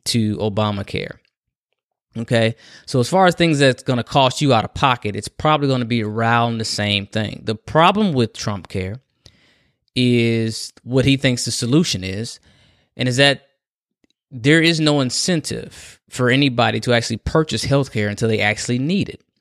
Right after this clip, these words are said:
right? One of the things about Obamacare did with the particular mandate of having to have, uh, healthcare insurance was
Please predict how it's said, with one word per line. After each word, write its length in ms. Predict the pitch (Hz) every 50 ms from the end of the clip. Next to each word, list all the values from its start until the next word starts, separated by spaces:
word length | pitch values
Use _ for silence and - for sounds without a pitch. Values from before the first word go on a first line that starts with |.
| _ _ -
right? 320 | - 104 107 117 123 - - _ - - - - _ _ _
One 180 | - 139 165
of 80 | 180 160
the 60 | 143
things 220 | 135 151 143 135 127
about 360 | 123 127 123 120 117 - - _
Obamacare 640 | - 127 127 127 123 120 113 - - 123 117 110 107
did 240 | 120 117 110 104 110
with 220 | 113 110 - -
the 220 | 110 110 107 104 - _
particular 340 | - - - 135 120 117 107
mandate 600 | 110 107 113 120 135 147 151 131 113 110 110 107
of 100 | 110 107
having 400 | - - 110 117 127 123 127 120
to 140 | - - 107
have, 460 | 104 107 107 104 101 101 107 - - _ _ -
uh, 400 | - 104 98 104 110 - - - -
healthcare 520 | - - 151 180 196 - - - 107 101 101
insurance 560 | 101 98 - - 104 104 104 101 - - - _ _ _ _ _ _ _ _ _ _ _ -
was 640 | - 113 120 127 131 127 127 123 123 120 120 117 -